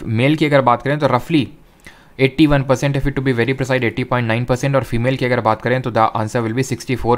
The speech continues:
point six percent, ये फीमेल लिटरेसी रेट है। लिटरेसी अगर बात करें, सबसे ज़्यादा लिटरेट डिस्ट्रिक्ट कौन सी है इंडिया में, तो that is Serchhip in मिजोरम। केरल की अगर बा-,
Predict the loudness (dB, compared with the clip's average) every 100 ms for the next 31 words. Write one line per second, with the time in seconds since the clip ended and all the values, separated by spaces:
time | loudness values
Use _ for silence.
0 | 0 -2 -2 -6 -8 -4 -4 -4 -4 -4
1 | -4 -4 -4 -4 -6 -4 -6 -6 -8 -12
2 | -20 -20 -8 2 2 4 2 2 2 2
3 | 2 2 0 0 0 2 2 2 2 2
4 | 2 2 0 0 -2 0 0 0 2 0
5 | 2 2 2 0 -2 -8 -16 -6 2 2
6 | 2 0 0 2 2 2 0 0 2 0
7 | 0 0 2 2 2 -2 -16 -20 -20 0
8 | 2 4 2 2 2 2 2 2